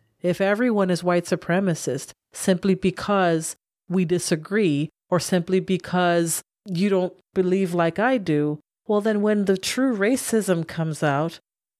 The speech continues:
not only will people be less likely to call it out, they are less likely to do anything about it. And that's a serious problem when we're talking about, say, for example, discrimination, which is something that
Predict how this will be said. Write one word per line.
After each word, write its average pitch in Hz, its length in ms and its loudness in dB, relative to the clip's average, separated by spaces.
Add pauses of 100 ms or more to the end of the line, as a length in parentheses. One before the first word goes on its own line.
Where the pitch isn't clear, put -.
(160)
not 226 180 0
only 285 280 2
will 196 220 0
people 190 520 -2
be 175 520 -2
less 196 280 -2
likely 190 480 0
to 180 380 -2
call 175 300 0
it 156 120 0
out, 214 480 -2 (600)
they 220 140 0
are 269 140 2
less 196 380 0
likely 202 420 0
to - 160 -6
do 185 240 0
anything 196 380 0
about 190 360 0
it. - 340 -6 (500)
And 208 220 0
that's 254 360 -2 (160)
a 208 100 2
serious 196 560 0
problem 170 720 -2 (240)
when 214 240 0
we're 220 100 0
talking 214 340 0
about, 190 240 2
say, 202 120 0
for 190 140 0
example, 180 320 0
discrimination, 175 920 0 (240)
which 226 160 0
is - 60 -4
something 254 300 0
that 214 160 2